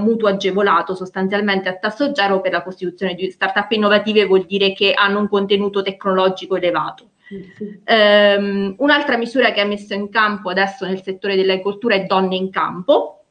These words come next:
Speaker 1: che, eh, è un mutuo da cinque a quindici anni a tasso zero per massimo trecentomila euro nel settore agricolo, questo.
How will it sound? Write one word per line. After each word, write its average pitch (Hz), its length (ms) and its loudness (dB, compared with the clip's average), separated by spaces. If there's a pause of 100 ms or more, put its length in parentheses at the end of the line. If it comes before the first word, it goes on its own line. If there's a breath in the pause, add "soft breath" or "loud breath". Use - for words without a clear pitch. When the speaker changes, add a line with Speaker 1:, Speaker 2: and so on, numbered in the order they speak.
Speaker 1:
che, 208 320 2
eh, 185 240 2
è 226 120 2
un 208 180 2
mutuo 202 420 4
da 175 320 0 (280 loud breath)
cinque 196 360 -4
a 190 80 -6
quindici 190 380 -6
anni 190 200 0
a 170 80 -6
tasso 208 500 -2
zero 202 240 2
per 185 140 -2
massimo 175 560 -4
trecentomila 170 840 -6
euro - 140 -4
nel 214 240 4
settore 190 440 0
agricolo, 147 580 -6
questo. - 420 -20